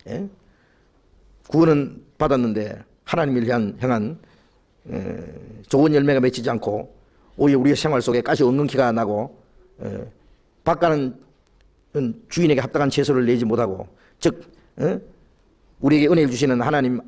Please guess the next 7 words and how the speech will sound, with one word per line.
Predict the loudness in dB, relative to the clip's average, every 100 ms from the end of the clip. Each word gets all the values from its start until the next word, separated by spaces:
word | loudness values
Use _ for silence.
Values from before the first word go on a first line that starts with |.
| -8
앞에 | -4 -2 -4 -8 -14 -14 -12
합당한 | -10 -4 0 2
열매를, | 2 4 4 2 -2 -8
열매가 | -2 2 2
되지 | 0 0
못하고 | 0 0 0
오히려 | 0 2 2 0